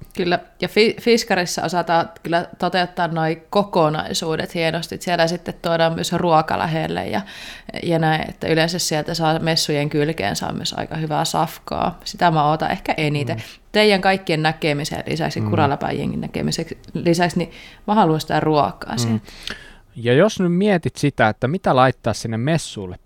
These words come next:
Speaker 2: päälle, niin yksi hyvä vaihtoehto on mennä Kuraläppä Shoppiin ja hommata sieltä itselle uusi makea Kuraläppä-paita. Sellaiset tulee
Speaker 1: Mm.
Speaker 2: meilläkin olemaan päällä, ja niistä tietenkin tunnistetaan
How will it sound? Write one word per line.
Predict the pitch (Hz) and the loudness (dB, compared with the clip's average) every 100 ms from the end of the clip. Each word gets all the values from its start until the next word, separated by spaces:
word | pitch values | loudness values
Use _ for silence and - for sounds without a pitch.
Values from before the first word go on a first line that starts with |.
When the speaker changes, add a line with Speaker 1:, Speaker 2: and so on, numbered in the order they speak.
| - | 2
Speaker 2:
päälle, | 123 104 90 98 139 - - - | 4 4 0 -2 -2 -4 -20 -12
niin | 107 107 113 | -4 -2 2
yksi | 175 220 - | 2 2 0
hyvä | 143 | 2
vaihtoehto | 117 127 110 - 107 101 - 156 147 _ - - | 4 4 2 -2 -14 -14 -4 -4 -4 _ -18 -12
on | - 110 | -2 0
mennä | 107 117 110 101 - | 4 4 2 -2 0
Kuraläppä | 151 147 107 - | 2 4 4 0
Shoppiin | - 143 123 _ - 107 _ - | 2 2 2 _ -16 -16 _ -8
ja | 98 | 0
hommata | 104 131 107 101 | 4 4 4 0
sieltä | - 123 92 92 | 0 2 2 0
itselle | 98 95 95 92 - _ _ _ _ _ - | -4 -4 -4 -6 -12 _ _ _ _ _ -2
uusi | 131 120 - | 2 2 -2
makea | 113 113 - 101 95 - - | 2 2 4 0 0 -6 2
Kuraläppä-paita. | 127 110 95 - 90 104 98 87 - 87 - - - - _ | 4 6 4 0 -2 2 2 0 -4 -10 -12 -20 -20 -20 _
Sellaiset | - 180 175 156 | 0 2 2 0
tulee | - 131 | 2 2
Speaker 1:
Mm. | 139 | 4
Speaker 2:
meilläkin | 143 120 117 | 2 2 2
olemaan | 107 104 | 2 2
päällä, | - 110 98 92 90 - | 4 6 6 4 -2 -4
ja | 101 92 | -6 -2
niistä | 104 95 95 | -2 -2 -2
tietenkin | 95 95 - 95 | -2 -2 -6 -4
tunnistetaan | 113 95 92 - 98 - 90 | 0 2 0 -4 -10 -4 -4